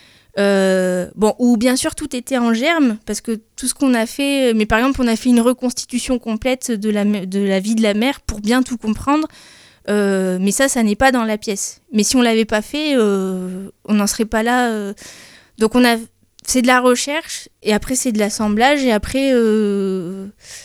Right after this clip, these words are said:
ouais, c'est, c'est ça. C'est la, l'expérience, et on apprend de ce qu'on fait, et, et petit à petit, ça se met en forme,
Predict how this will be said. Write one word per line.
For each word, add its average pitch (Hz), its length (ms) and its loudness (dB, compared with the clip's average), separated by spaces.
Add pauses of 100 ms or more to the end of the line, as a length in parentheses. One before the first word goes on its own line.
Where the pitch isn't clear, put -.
(1000)
ouais, 190 300 -2
c'est, 202 300 -2
c'est 214 160 0
ça. 196 280 -2
C'est 220 220 -2
la, 202 200 2
l'expérience, 220 720 0
et 247 40 0
on 214 100 0
apprend 214 380 -2
de 220 140 0
ce 202 100 -6
qu'on 202 140 -8
fait, 233 560 -2
et, 190 160 -6
et 214 100 -2
petit - 240 -6
à 208 60 -2
petit, - 180 -8
ça 240 220 0
se - 120 -2
met 226 100 4
en 202 120 -2
forme, 247 480 0